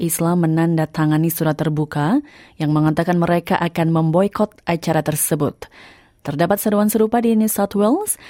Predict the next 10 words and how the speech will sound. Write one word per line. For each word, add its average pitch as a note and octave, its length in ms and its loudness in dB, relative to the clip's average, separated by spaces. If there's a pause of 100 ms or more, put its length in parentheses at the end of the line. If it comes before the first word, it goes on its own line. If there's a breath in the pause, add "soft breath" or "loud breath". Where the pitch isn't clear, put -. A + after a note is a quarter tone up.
(140 loud breath)
juga G3 240 0
tuduhan G3 400 0
bahwa F3+ 240 0
pemerintah D#3+ 560 0
Minsk G#3+ 480 0
ini D#3 160 0
menunjukkan D#3 720 0
kurangnya F3 480 0
respon F3 560 -2
terhadap D3+ 560 -4